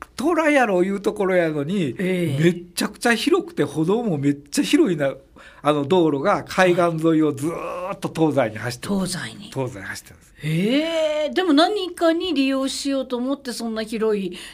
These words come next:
Speaker 2: ところ、用地を確保して道を通したんですかね。
Speaker 1: そうなんです。だから真ん中に、
Speaker 2: はい。
Speaker 1: レールがあっ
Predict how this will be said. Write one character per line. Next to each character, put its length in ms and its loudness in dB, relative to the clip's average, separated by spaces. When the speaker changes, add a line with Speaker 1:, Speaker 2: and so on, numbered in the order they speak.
Speaker 2:
と 120 -8
こ 160 -6
ろ、 260 -4
用 220 -2
地 180 -4
を 60 -4
確 300 -8
保 120 -6
し 100 -10
て 140 -4
道 140 -2
を 20 -12
通 200 -10
し 120 -6
た 80 -14
ん 80 -12
で 100 -18
す 100 -12
か 140 -16
ね。 160 -20
Speaker 1:
そ 240 -8
う 40 -6
な 80 -12
ん 20 -16
で 20 -18
す。 140 -20
だ 180 2
か 80 2
ら 60 0
真 220 4
ん 20 0
中 240 0
に、 320 -2
Speaker 2:
は 180 -12
い。 720 -12
Speaker 1:
レ 140 2
ー 80 -4
ル 80 -8
が 160 -8
あ 20 -10
っ 20 -12